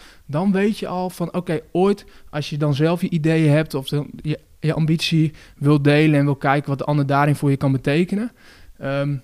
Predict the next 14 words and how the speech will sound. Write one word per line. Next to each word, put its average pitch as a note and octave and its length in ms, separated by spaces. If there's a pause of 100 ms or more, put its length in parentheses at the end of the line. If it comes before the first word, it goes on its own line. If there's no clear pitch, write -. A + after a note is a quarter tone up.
(240)
draai D#3+ 420
het C#3+ 100
dan F3 180
pas D#3 200
om." C#3+ 220 (1200)
En C#3 100
doe D3 100
dat C#3+ 140
dus C#3+ 140
niet C#3+ 160
omgekeerd. - 640 (1080)
Dus - 240
zoek G3+ 200
naar, E3+ 460